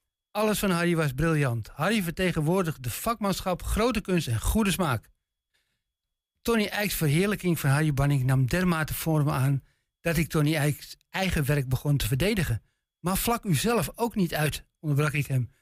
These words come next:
"U heeft zo'n beetje alles voor Van Cote en de Bie geschreven." "Ach, daar hoefde hij niet gewichtig over te doen," zei hij. "Wim de Bie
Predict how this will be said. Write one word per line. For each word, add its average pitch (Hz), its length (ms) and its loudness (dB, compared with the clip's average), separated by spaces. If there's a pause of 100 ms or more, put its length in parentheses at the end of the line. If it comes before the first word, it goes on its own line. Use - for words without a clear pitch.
(220)
"U 180 180 2
heeft 226 180 0
zo'n 233 120 0
beetje 170 300 -2
alles 233 260 0
voor 196 180 -2
Van 165 160 -2
Cote 202 300 0
en 151 80 2
de 147 80 2
Bie 220 180 0
geschreven." 143 520 0 (800)
"Ach, 190 320 -2
daar 175 140 0
hoefde 175 260 0
hij 165 100 2
niet 180 200 2
gewichtig 175 420 -2
over 156 200 0
te 156 100 -6
doen," 147 220 0
zei 143 200 0
hij. 131 240 0 (400)
"Wim 220 240 2
de 175 120 -2
Bie 185 280 0